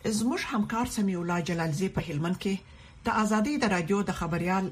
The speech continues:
الیاس داعی د وژل کېدو د علت په اړه د کابل پریس کلب له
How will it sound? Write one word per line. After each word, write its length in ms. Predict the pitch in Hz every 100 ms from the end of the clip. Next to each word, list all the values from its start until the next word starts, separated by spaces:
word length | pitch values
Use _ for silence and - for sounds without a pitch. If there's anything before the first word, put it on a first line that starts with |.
| - 180
الیاس 380 | 170 196 254 - 185
داعی 260 | 170 170 165 143
د 100 | 165
وژل 260 | 165 170 -
کېدو 260 | 165 156 175 165 - - - 175
د 120 | 214 196
علت 320 | 208 277 -
په 100 | 240 180
اړه 160 | 175 165 - - - - 208
د 100 | 208
کابل 340 | 208 190 220 214
پریس 220 | 262 294 - -
کلب 340 | 196 196 -
له 60 | -